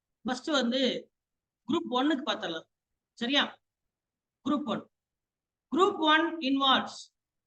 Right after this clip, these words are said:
nine units. ஒரு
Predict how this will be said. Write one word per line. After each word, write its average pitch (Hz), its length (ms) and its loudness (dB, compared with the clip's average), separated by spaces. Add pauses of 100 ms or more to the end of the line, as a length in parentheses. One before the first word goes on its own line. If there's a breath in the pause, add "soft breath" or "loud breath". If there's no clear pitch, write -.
(880)
nine 277 260 4 (100)
units. - 280 -4 (4000)
ஒரு 302 160 2